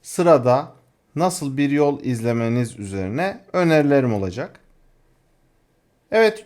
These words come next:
detay sayfasına geçtiğimizde giriş yapmadığımız halde yorum yapma alanı görünüyor. Tabi biz burada bir kontrol yaptık. Gönder butonuna tıkladığımızda yorum yaptırmıyoruz. Giriş yapmadıysak direkt login sayfasına yönlendiriyoruz.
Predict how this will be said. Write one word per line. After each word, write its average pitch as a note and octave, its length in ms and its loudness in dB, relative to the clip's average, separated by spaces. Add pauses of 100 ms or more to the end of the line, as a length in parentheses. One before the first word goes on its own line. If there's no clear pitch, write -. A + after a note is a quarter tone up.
detay G3+ 380 0
sayfasına A3+ 560 -4
geçtiğimizde G#3+ 760 -6
giriş G3+ 520 -8
yapmadığımız F3+ 880 -2
halde F3 680 0
yorum E3+ 360 -2
yapma D3 360 0
alanı C3+ 340 0
görünüyor. F3 680 -2 (380)
Tabi G3+ 240 -2
biz F#3+ 160 -4
burada G3 280 -2
bir G3 160 -4
kontrol F#3 520 -2
yaptık. F#3 580 -2 (240)
Gönder E3 480 2
butonuna F3 400 -6
tıkladığımızda F3 960 -4 (100)
yorum E3 320 2
yaptırmıyoruz. F3 800 -2
Giriş F3 280 -6
yapmadıysak F#3 760 -4
direkt F#3 320 -4
login D#3+ 300 -2
sayfasına F3 560 -4
yönlendiriyoruz. C3+ 840 -2